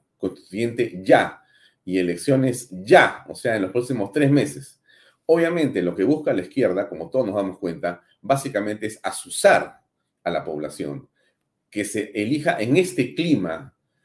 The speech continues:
de beligerancia y de confrontación y de subversión para que las personas vayan a votar con esa rabia, con esa molestia. Eso es lo que quieren ellos.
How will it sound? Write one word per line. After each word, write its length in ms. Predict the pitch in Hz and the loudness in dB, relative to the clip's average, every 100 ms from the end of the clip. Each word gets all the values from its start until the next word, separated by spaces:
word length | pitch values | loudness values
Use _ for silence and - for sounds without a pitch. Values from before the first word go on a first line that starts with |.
| _ _ | _ _
de 280 | 90 87 92 | -8 -2 -2
beligerancia 840 | 85 95 87 98 113 123 120 131 | -2 -4 -4 -2 0 0 0 -4
y 80 | 104 | 0
de 160 | 98 90 | -2 -2
confrontación 560 | 85 92 85 82 127 | -6 -8 -10 -8 -4
y 60 | 117 | -4
de 60 | |
subversión 920 | 90 - 151 127 98 - 107 85 90 - _ _ _ _ | -4 -4 0 2 0 -2 -2 -2 -6 -12 _ _ _ _
para 300 | 110 107 107 | 4 4 2
que 340 | 135 135 - - | 0 -2 -2 -4
las 200 | 98 90 | -2 -2
personas 360 | 85 85 113 | -4 -4 0
vayan 200 | 110 120 | 2 2
a 40 | 113 | 2
votar 500 | 87 85 101 101 - _ _ | -2 0 0 0 -8 _ _
con 160 | 80 98 | -6 -4
esa 240 | 98 90 | -2 -2
rabia, 420 | - 110 110 104 | 2 4 4 2
con 140 | 87 87 | -2 -6
esa 180 | - | -6
molestia. 540 | 92 87 92 - - - | -4 0 0 -2 -8 -2
Eso 180 | 170 - | -2 0
es 60 | |
lo 80 | 98 | -2
que 120 | 92 | -2
quieren 240 | 87 90 87 | -4 -6 -6
ellos. 260 | 73 73 | -8 -12